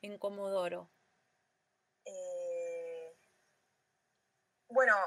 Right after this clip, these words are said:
Speaker 2: no sé si existe, pero se llama la raclette, que es una comida, eh, muy típico, se come mucho allá cuando hace frío, es como tomar la sopa acá, bueno, <laughs>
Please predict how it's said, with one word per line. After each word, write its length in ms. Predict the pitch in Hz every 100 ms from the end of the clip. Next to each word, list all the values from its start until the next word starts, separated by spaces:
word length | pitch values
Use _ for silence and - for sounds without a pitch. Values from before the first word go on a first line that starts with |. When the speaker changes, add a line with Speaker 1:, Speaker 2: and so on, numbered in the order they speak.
| - _ _ _ _ _ _ _ _ _ _
Speaker 2:
no 180 | 233 247
sé 140 | 269 277
si 100 | 277
existe, 580 | 262 - 262 - 311 320
pero 160 | 262 202
se 120 | -
llama 320 | 214 220 233
la 120 | 208
raclette, 640 | 185 175 - 196 233 262 - _
que 120 | 196
es 160 | 190 -
una 200 | 208 180
comida, 720 | 175 180 190 202 214 214 - -
eh, 420 | 175 175 170 170 170
muy 180 | 185 196 _
típico, 520 | 208 220 240 - 254
se 160 | - -
come 220 | 196 196
mucho 380 | 190 202 214 214
allá 440 | 190 185 190 202 -
cuando 460 | 170 165 165 165 - - - - _
hace 260 | 170 - 175
frío, 840 | - 196 196 202 190 185 190 185
es 120 | -
como 260 | - 220 185
tomar 280 | 180 185 202
la 120 | 190
sopa 300 | 180 208 208
acá, 280 | 185 196 226
bueno, 340 | 196 180 170 -
<laughs> 160 | -